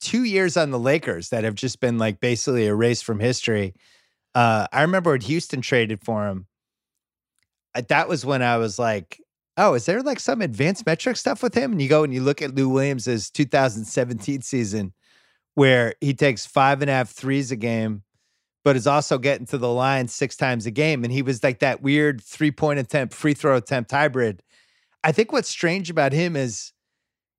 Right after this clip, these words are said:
you don't usually see somebody take ten years to kind of become the guy that they became. Because from two thousand fifteen to two thousand twenty, right now, he averages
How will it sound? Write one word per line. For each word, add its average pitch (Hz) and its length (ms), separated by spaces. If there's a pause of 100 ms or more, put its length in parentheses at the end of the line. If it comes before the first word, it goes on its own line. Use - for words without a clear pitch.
(140)
you 151 120
don't 214 240
usually 202 300
see 185 220
somebody 151 380
take - 460 (120)
ten 156 340
years 143 500
to 127 140
kind 139 300
of 113 180
become 135 400
the 120 80
guy 120 360
that 117 280
they 127 140
became. 131 540 (800)
Because 156 280
from 151 180
two 196 160
thousand 180 380
fifteen 170 460
to 123 80
two 156 160
thousand 127 400
twenty, 143 340
right 123 180
now, 120 400 (640)
he 165 260
averages 151 480